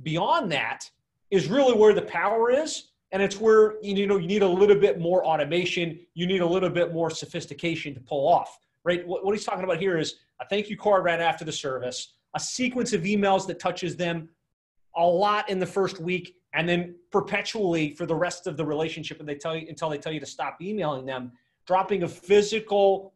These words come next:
um, newsletter into the mail once a quarter. That way you're in their mailbox on a consistent basis.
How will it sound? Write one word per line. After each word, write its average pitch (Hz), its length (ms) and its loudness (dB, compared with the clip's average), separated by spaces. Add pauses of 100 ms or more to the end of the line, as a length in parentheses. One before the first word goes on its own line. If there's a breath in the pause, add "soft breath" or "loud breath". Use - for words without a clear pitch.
(140)
um, 151 380 0 (440)
newsletter 190 540 2
into 185 240 -10
the 170 100 -6
mail 175 440 -4
once 170 300 -4
a 170 40 -6
quarter. 180 460 -4 (100)
That 170 120 -2
way 170 100 -2
you're 147 140 -2
in 180 100 -2
their 165 140 -4
mailbox 156 600 -2
on 156 80 -8
a 147 40 -12
consistent 156 440 -14
basis. 160 480 -8